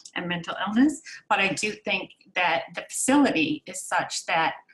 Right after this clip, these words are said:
um, he's actually going to not be on drugs for a little while and may have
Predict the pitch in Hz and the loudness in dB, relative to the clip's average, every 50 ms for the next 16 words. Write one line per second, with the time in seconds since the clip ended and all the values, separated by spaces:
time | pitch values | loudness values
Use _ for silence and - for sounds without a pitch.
0 | - - - - - _ _ _ _ _ - 185 180 175 175 170 170 165 165 151 | -20 -20 -20 -20 -20 _ _ _ _ _ 0 2 2 4 4 4 2 2 0 -4
1 | 135 - _ _ _ _ _ _ - - - 220 196 - - - - - - 190 | -6 -8 _ _ _ _ _ _ -8 -4 -4 -4 -4 -4 -8 -10 -6 -4 -4 -4
2 | 185 - - - 202 196 190 190 - - 185 180 180 175 175 175 175 - - - | -4 -6 -8 -10 -8 -8 -8 -8 -8 -6 -4 -4 -2 -4 -4 -6 -8 -10 -12 -12
3 | - 196 180 175 170 160 160 165 160 165 - _ _ _ _ _ _ _ _ _ | -10 -8 -8 -4 -4 -4 -4 -4 -6 -8 -12 _ _ _ _ _ _ _ _ _
4 | _ _ _ _ _ _ - 196 185 175 160 - - - 170 180 170 156 156 160 | _ _ _ _ _ _ -14 -6 -2 -2 -2 -2 -2 -2 -2 0 2 2 2 2
5 | 160 180 - - - - - 220 202 196 208 - 180 175 175 180 202 262 285 - | 0 0 -2 -4 -8 -4 -4 -4 -2 -2 -4 -6 -4 -2 0 2 2 4 2 2
6 | 165 165 165 170 165 160 160 - 170 - 160 | 2 0 -2 0 -2 -2 -2 -2 -6 -8 -6